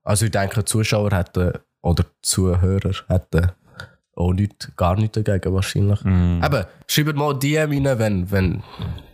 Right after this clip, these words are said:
Speaker 1: wenn wir jetzt so viele Zuhörer haben, dass wir diesen Satz können bringen können.
Speaker 2: Und erzählt, wie ich, wie ist euch ein Semester gewesen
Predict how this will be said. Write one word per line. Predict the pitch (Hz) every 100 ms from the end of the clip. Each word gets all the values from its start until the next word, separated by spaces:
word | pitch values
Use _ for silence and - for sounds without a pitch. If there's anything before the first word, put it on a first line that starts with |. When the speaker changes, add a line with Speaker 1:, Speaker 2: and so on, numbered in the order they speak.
| - _ _ _ -
Speaker 1:
wenn | 95 110
wir | 110
jetzt | 110 107
so | -
viele | 104 110 107 -
Zuhörer | - 107 101 110 104 104 98
haben, | 107 98 87
dass | 98 -
wir | 101
diesen | 90 95
Satz | 95 98 -
können | 92
bringen | 95 101 101 107 - - - - - - - -
können. | 110
Speaker 2:
Und | -
erzählt, | 107 - 170 156
wie | 113 143
ich, | 127 143 -
wie | 107 131
ist | -
euch | 113 117 120
ein | 110
Semester | - 101 104 107 -
gewesen | 101 - 101 98